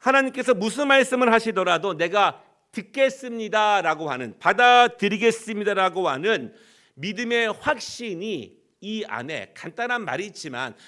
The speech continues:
단순해 보이지만 명확하게 포함되어 있어요.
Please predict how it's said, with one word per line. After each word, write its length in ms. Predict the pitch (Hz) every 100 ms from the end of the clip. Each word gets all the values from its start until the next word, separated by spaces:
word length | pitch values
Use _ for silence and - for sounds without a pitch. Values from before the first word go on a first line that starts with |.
| _
단순해 480 | - 180 202 233 226
보이지만 680 | 220 160 170 147 147 156 117
명확하게 680 | 117 185 196 190 170 160 160
포함되어 760 | 202 185 175 135 127 127 113 113
있어요. 280 | - -